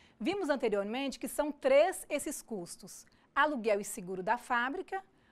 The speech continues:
mão de obra indireta e material de consumo. No alu-, no aluguel e o seguro da fábrica, vamos considerar como direcionador do rateio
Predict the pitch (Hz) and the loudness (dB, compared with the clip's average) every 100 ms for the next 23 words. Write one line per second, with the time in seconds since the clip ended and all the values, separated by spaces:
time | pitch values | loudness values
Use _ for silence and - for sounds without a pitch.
0 | _ 226 311 415 226 233 196 175 196 202 | _ -4 -2 -2 0 2 2 0 -6 -4
1 | 269 269 254 277 330 339 294 294 294 277 | 0 2 2 0 -2 -2 -2 -4 0 2
2 | 269 269 - 330 - - 180 170 208 _ | 4 2 -2 -4 -4 -8 -12 -14 -18 _
3 | _ _ _ _ _ 294 453 381 262 - | _ _ _ _ _ 0 2 2 -2 -4
4 | 330 453 311 202 202 180 294 392 - 220 | 0 0 0 2 2 0 -2 -4 -4 -8
5 | 180 269 208 - - 262 247 180 208 190 | -4 -4 -2 -2 0 0 0 -4 -6 -2
6 | 277 302 - 302 226 226 220 220 - 214 | -2 -2 -4 -4 0 2 2 2 -2 -4
7 | 196 165 302 392 311 - 247 220 185 254 | -4 -4 -2 0 -2 -4 -2 -2 2 0
8 | 262 190 185 - 254 233 | 0 -2 -4 -2 0 0